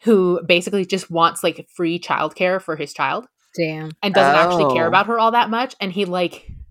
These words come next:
Speaker 1: basically plays Ella and Lady Tremaine and her daughters against each other and basically keeps them, like,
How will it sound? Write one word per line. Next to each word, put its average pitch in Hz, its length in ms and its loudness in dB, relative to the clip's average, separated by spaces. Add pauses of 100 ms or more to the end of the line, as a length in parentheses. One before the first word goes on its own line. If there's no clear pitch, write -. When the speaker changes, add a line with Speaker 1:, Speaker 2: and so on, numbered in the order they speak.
(500)
Speaker 1:
basically 226 500 2
plays 180 840 -4 (480)
Ella 170 600 4
and 175 180 -2
Lady 185 240 0
Tremaine 175 340 -2
and 170 100 -6
her 180 100 -4
daughters 170 360 4
against 160 440 -4
each 220 160 -4
other 226 280 0
and 180 180 -4
basically 175 260 -4
keeps - 300 -12
them, 185 160 -4
like, 160 200 -6